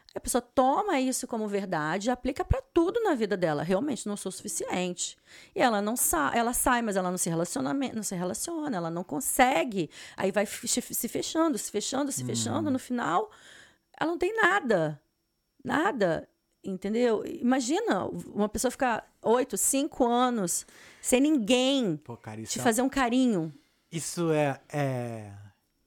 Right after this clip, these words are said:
Speaker 2: é muito, assim
Speaker 1: Triste.
Speaker 2: triste e, assim, difícil, porque, ao mesmo tempo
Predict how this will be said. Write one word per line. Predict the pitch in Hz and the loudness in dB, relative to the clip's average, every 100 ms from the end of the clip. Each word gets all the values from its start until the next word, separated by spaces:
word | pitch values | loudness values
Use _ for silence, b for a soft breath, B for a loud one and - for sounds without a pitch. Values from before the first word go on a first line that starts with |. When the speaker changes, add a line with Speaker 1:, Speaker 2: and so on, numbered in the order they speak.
| _ _ _ _ _ _ _ - | _ _ _ _ _ _ _ -4
Speaker 2:
é | 160 | 0
muito, | 147 202 - 262 | 2 0 0 -2
assim | - 214 185 131 101 _ _ _ _ | 0 2 2 0 -6 _ _ _ _
Speaker 1:
Triste. | - 185 175 - - 180 - - | -6 -4 -8 -12 -14 -16 -18 0
Speaker 2:
triste | 190 262 - 202 | 2 2 -2 0
e, | 196 | 0
assim, | 180 202 196 147 - - | 2 0 0 -2 -10 -10
difícil, | 170 - 214 220 - - | -8 -4 0 0 -2 -8
porque, | 160 - 156 139 | -8 -4 0 0
ao | 139 | 2
mesmo | 185 220 214 | 2 2 0
tempo | 160 139 110 98 | -2 -2 -4 -12